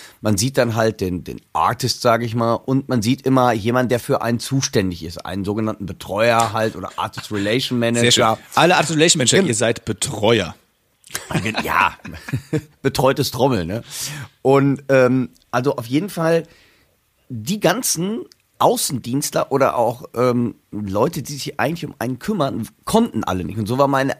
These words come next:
Speaker 1: allererste Tour, weil die hatten ein großes Meeting in Japan, so war meine erste Tour, die relativ kurz nach dieser Audition kam, bin ich allein durch die <laughs> Gegend gefahren. Das war für mich völlig was Neues und war völliges Neuland, aber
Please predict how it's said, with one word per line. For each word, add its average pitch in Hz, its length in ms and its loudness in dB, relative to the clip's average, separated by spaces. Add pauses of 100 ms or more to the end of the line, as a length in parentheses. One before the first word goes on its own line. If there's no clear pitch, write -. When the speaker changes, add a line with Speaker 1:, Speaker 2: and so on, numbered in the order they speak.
(160)
Speaker 1:
allererste 160 680 0
Tour, 190 220 0
weil 120 100 6
die 123 120 0
hatten 110 180 0
ein 110 140 0
großes 139 360 -6
Meeting 139 280 -6
in 110 100 -4
Japan, 127 300 -4
so 104 100 -4
war 127 120 6
meine 127 360 0
erste 151 420 0
Tour, 175 380 0 (400)
die 120 80 2
relativ 156 500 2
kurz - 300 -6
nach 135 160 0
dieser 135 220 -6
Audition - 420 -2
kam, 123 340 0 (840)
bin - 120 -4
ich 101 180 2
allein 143 300 0
durch 127 120 0
die 104 160 -6
<laughs> - 20 -10
Gegend - 400 0
gefahren. 139 480 2
Das 139 200 -4
war 117 180 0
für 151 140 -8
mich 127 160 -4 (400)
völlig 170 720 0
was 110 200 2
Neues 113 380 2
und 123 160 -4
war 120 320 4
völliges 160 480 -6
Neuland, 143 400 2
aber 127 320 0